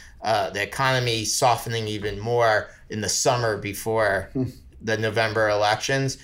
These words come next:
Speaker 2: He's
Speaker 1: But
Speaker 2: boxing himself in.
Speaker 1: But the mar-, and that's what investors think. That's
Speaker 2: Right.
Speaker 1: what equity investors think. They think this is impossible because he has to see that and he has to manufacture a win. The problem is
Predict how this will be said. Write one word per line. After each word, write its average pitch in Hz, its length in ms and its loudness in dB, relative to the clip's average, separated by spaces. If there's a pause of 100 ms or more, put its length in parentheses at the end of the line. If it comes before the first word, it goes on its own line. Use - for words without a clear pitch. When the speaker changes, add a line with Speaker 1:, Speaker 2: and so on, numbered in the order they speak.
Speaker 2:
He's 117 100 -12
Speaker 1:
But 151 140 6
Speaker 2:
boxing 131 340 2
himself 104 480 -2
in. 104 320 -4
Speaker 1:
But 156 160 2
the 156 80 4
mar-, 156 280 4
and 151 160 2
that's 185 300 4
what 175 140 4
investors 131 580 0
think. - 340 -8
That's 165 220 4
Speaker 2:
Right. 165 140 6
Speaker 1:
what 147 80 4
equity 151 240 4
investors 120 440 0
think. 92 220 -10
They 143 140 0
think 139 400 -4 (180)
this 160 220 4
is 156 160 4
impossible 147 920 2 (200)
because 143 340 0
he 147 180 0
has 139 420 4
to 131 120 -4
see 147 380 4
that 95 440 0 (360)
and 127 100 0
he 131 60 2
has 139 260 4
to 135 80 -2
manufacture 123 920 2
a 107 100 2
win. 110 320 0 (560)
The 120 80 -4
problem 151 500 6
is 120 460 2